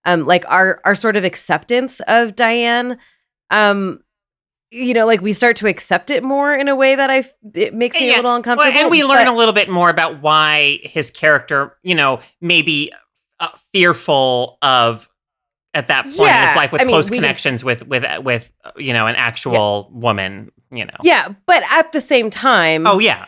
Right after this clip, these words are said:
Speaker 2: no.
Speaker 1: it's fucking creepy as shit,
Speaker 2: Oh,
Speaker 1: and it's
Speaker 2: yeah.
Speaker 1: about, like, these women that you can control and that
Speaker 2: Totally.
Speaker 1: don't talk back and, you know, like, all of that.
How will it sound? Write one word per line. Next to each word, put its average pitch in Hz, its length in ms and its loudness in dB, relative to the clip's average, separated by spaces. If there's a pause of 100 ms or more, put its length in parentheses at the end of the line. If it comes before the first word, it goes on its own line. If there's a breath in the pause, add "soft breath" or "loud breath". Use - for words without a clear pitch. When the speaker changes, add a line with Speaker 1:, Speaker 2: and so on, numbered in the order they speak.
Speaker 2:
no. 113 300 -4
Speaker 1:
it's 240 200 2
fucking 254 380 0
creepy 185 380 -4
as 147 80 -2
shit, 160 380 0
Speaker 2:
Oh, - 60 4
Speaker 1:
and - 80 4
it's 143 140 2
Speaker 2:
yeah. 208 40 0
Speaker 1:
about, 185 300 2
like, 190 320 2
these 175 220 -4
women 170 320 2
that 165 140 0
you 165 140 -2
can 165 160 -6
control 160 520 0
and 160 120 -2
that 185 60 4
Speaker 2:
Totally. 139 180 0
Speaker 1:
don't 156 240 -2
talk 185 280 0
back 160 400 2
and, 151 240 -6
you 175 80 -2
know, 139 160 -2
like, 139 280 -4
all 143 180 0
of 139 100 -4
that. 95 300 -4